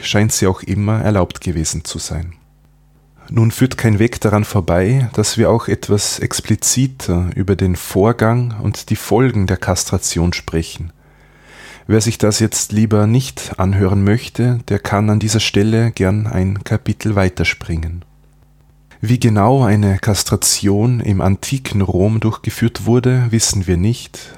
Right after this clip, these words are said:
da keine Quellen dazu erhalten sind. Generell ist es ein Thema, über das man wohl nicht so gerne geschrieben hat, da es immer irgendwie mit Ekel und Scham verbunden ist.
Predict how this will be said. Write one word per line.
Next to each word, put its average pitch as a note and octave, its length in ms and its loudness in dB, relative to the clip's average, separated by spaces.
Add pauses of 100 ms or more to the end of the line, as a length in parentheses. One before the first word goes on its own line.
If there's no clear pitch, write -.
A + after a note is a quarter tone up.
(120)
da A2 100 -4
keine G#2+ 300 0
Quellen G#2 380 2
dazu G#2+ 280 0
erhalten G2 460 0
sind. E2+ 320 -6 (920)
Generell A#2 480 4
ist - 180 2
es - 120 0
ein G2 160 2
Thema, B2 680 2
über G#2+ 160 0
das G#2+ 200 2
man G#2+ 200 2
wohl G#2+ 160 2
nicht A#2 260 0
so G#2 140 -2
gerne F#2+ 320 2
geschrieben G#2 580 0
hat, - 480 -4
da F#2+ 140 0
es G2+ 180 0
immer A2+ 240 4
irgendwie G#2+ 480 2
mit - 500 -4
Ekel G#2+ 540 0
und F#2+ 340 -2
Scham A2 400 0
verbunden F2 560 -2
ist. - 400 -8